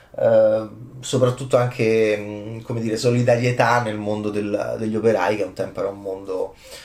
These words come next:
molto forte e anche minaccioso per gli imprenditori, e quindi si, si scendeva a patti con loro velocemente per non avere dei problemi. Qui, per esempio, c'è un operaio che protesta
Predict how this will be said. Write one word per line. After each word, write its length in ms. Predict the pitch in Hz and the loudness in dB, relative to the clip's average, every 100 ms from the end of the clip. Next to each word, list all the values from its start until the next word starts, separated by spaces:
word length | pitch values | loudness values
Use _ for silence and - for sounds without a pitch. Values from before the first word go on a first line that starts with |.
| - | -14
molto 600 | 107 107 104 113 107 107 | -6 -6 -4 0 2 2
forte 400 | 104 131 151 - | 4 4 4 2
e 40 | 110 | -2
anche 220 | 104 104 | -2 -6
minaccioso 720 | 104 101 - 104 98 101 - | -6 -6 -2 0 0 -4 -6
per 200 | - 98 | -6 -6
gli 120 | 101 | -8
imprenditori, 560 | 101 98 107 113 104 110 | -10 -6 -4 -4 -6 -8
e 60 | |
quindi 240 | 107 101 101 | -10 -14 -12
si, 260 | 104 - 107 | -12 -12 -14
si 220 | 107 95 | -12 -10
scendeva 400 | 92 101 104 107 | -8 -6 0 0
a 40 | |
patti 420 | - 104 98 - 104 | 2 0 0 -4 -8
con 160 | 104 | -6
loro 360 | 107 107 101 - - - - - 110 | -4 -4 -4 -8 -20 -20 -20 -14 -4
velocemente 600 | 117 117 117 113 110 113 | -2 0 0 -2 -4 -6
per 100 | 110 | -6
non 120 | 110 | -2
avere 220 | 107 107 | -2 -2
dei 100 | 107 | -2
problemi. 420 | 104 107 110 123 | -4 -2 0 0
Qui, 160 | 123 247 | 0 0
per 120 | 170 | 2
esempio, 260 | 160 - 139 | 0 0 2
c'è 120 | 135 | 2
un 120 | 156 | 4
operaio 500 | 185 175 175 147 139 | 6 6 6 4 2
che 80 | 127 | 0
protesta 680 | 127 131 131 120 - 151 | 2 4 4 4 2 2